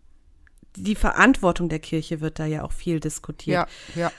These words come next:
Speaker 1: Was bedeutet das für dich als Seelsorgerin? Wie gehst du damit um, mit diesen Fragen, mit dieser Verantwortung, mit diesen offenen Themen?
Speaker 2: Ja, also ich merke in mir da eine große Wut,
Speaker 1: Mhm.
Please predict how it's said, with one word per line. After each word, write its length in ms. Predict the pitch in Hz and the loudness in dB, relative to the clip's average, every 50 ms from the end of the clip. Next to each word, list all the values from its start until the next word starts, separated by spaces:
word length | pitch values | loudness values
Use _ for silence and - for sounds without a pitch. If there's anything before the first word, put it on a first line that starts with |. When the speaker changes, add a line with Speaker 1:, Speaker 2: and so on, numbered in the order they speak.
| - - _ _ _ - - - - _ _ _ | -16 -20 _ _ _ -20 -20 -20 -20 _ _ _
Speaker 1:
Was 280 | 196 220 233 226 - - | 4 4 4 4 4 2
bedeutet 480 | - 208 208 226 226 240 240 233 - 226 | 0 2 4 4 4 4 4 0 0 0
das 160 | 226 - - | 0 0 -2
für 100 | - 220 | -4 -4
dich 320 | - - 262 - - - | 0 0 0 0 2 0
als 220 | 233 233 - - - | 0 0 0 0 2
Seelsorgerin? 640 | 254 262 277 285 226 220 208 185 175 170 175 175 | 4 6 6 6 4 4 2 2 2 2 0 0
Wie 40 | 170 | 0
gehst 320 | - 202 202 - - - - | -2 -2 -4 -4 -2 2 4
du 140 | 254 285 | 6 6
damit 340 | 294 240 202 185 175 170 - | 8 6 6 4 2 0 0
um, 140 | - 175 175 | -2 -2 -2
mit 180 | 175 175 - - | -2 -2 -2 -4
diesen 220 | 202 185 185 196 | -4 -2 -2 -4
Fragen, 480 | - - - - 190 190 202 208 196 196 | -4 -4 0 4 6 6 6 6 4 0
mit 140 | 190 - | -4 -4
dieser 240 | - 180 - 190 180 | -6 -6 -6 -6 -6
Verantwortung, 880 | - - - - 190 202 208 185 185 185 185 180 - - 180 170 175 175 | -4 -4 2 2 4 2 2 0 0 0 0 -2 -2 -2 -2 -2 0 -2
mit 180 | 175 - - | -4 -4 -4
diesen 460 | - 190 175 - 185 180 175 175 - - | -6 -6 -4 -2 -2 -2 -2 -4 -6 0
offenen 440 | - 190 214 - - 214 202 196 185 | 2 2 2 4 2 2 2 2 0
Themen? 480 | - - 208 208 196 180 156 156 156 160 - - - | 0 -2 0 0 2 2 0 0 -2 -6 -10 -10 -6
Speaker 2:
Ja, 300 | 175 170 160 165 170 165 - - - _ - - - - - - - - - - - - - - - | -4 -2 0 0 0 -2 -4 -10 -20 _ -20 -20 -20 -20 -20 -20 -20 -20 -20 -20 -20 -20 -20 -6 0
also 520 | - 185 165 180 190 190 165 - - - - - - - - - - | 0 2 4 4 4 4 4 2 -2 -10 -20 -20 -20 -20 -20 -6 -4
ich 160 | - 180 - | -4 0 2
merke 340 | 220 214 226 240 240 - - | 4 6 6 6 4 2 -2
in 240 | - 196 175 202 196 | -2 2 2 4 4
mir 200 | 202 214 214 208 | 4 2 2 2
da 140 | 214 196 - | 2 2 4
eine 200 | 156 180 175 135 | 4 2 2 0
große 500 | - 180 185 202 - - - 156 127 131 | -2 -4 -4 -4 -4 -4 -6 -6 -4 -4
Wut, 380 | 151 190 277 302 - - - - - - - - | 0 0 0 0 0 -8 -10 -12 -14 -16 -8 -2
Speaker 1:
Mhm. 440 | 160 170 165 156 151 147 151 160 | 2 4 4 6 4 4 2 0